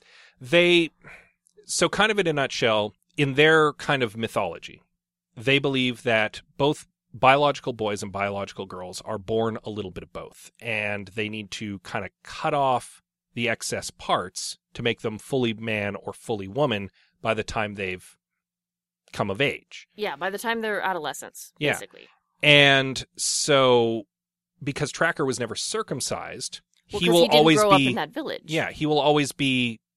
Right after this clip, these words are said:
Speaker 1: like, the, the female aspect has gotten in him.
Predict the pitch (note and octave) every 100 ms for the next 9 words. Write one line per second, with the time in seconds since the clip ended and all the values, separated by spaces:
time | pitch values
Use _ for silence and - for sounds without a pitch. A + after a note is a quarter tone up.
0 | - B2 G#2 A#2 G#2+ B2 A2+ G2 A#2+ -
1 | - D3 C3+ B2 A#2 A2 F#2+ _ _ -
2 | B2 - B2 A2 - G#2 G#2 G2+ G2 A2+
3 | C3 A#2 F#2 D2+